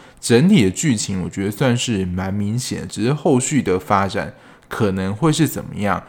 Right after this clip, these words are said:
其实可能大概也猜到啦，只是方向我觉得是蛮明确的。然后刚刚不是讲到原本的君王被毒死吗？然后我在这时候真的有看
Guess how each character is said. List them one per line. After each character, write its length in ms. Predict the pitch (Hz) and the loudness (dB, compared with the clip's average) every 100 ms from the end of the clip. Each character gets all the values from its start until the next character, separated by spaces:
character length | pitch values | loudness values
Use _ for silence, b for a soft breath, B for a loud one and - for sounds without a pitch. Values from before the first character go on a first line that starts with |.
| B | B
其 160 | - 196 | -4 4
实 60 | 247 | 4
可 160 | - | 6
能 140 | 101 104 | 2 6
大 180 | 185 | 6
概 200 | 127 135 | 8 6
也 100 | 92 | 4
猜 340 | 78 - 104 90 | -2 -2 -2 0
到 300 | - 85 80 | 2 0 0
啦， 180 | - - _ _ _ | -8 -10 _ _ _
只 180 | - 110 | -8 0
是 100 | 123 | 0
方 320 | 147 156 143 | 4 6 6
向 320 | 151 156 101 98 | 4 4 4 2
我 120 | 95 | -2
觉 180 | 104 98 | 0 0
得 60 | |
是 200 | 95 110 | 0 0
蛮 240 | 95 95 95 | 0 0 -2
明 300 | 95 95 117 | -2 -2 -4
确 320 | - 120 92 | 0 0 0
的。 160 | - - _ _ b b b _ | -8 -16 _ _ b b b _
然 140 | 143 | 2
后 80 | 190 | 4
刚 180 | 214 214 | 6 4
刚 20 | |
不 160 | 143 165 | 4 2
是 80 | |
讲 320 | 165 - 85 90 | 0 -4 -4 0
到 240 | 123 107 | 4 4
原 300 | 98 104 156 | 4 4 4
本 160 | 139 92 | 4 2
的 100 | 92 | -2
君 360 | - 120 123 | -2 2 4
王 180 | 107 90 | 4 2
被 160 | 110 98 | 2 0
毒 300 | - 80 90 | -2 -8 -8
死 280 | - - 60 | -10 -12 -10
吗？ 260 | 57 73 B B | -6 -6 B B
然 120 | 151 226 | 2 4
后 60 | |
我 40 | 143 | 6
在 140 | 202 | 2
这 180 | 196 196 | 4 0
时 140 | - | 4
候 80 | 151 | 2
真 260 | 151 175 180 | 4 2 4
的 120 | 139 | 4
有 360 | 98 85 76 - | 2 -2 -6 -14
看 320 | - - 123 | -10 -2 -2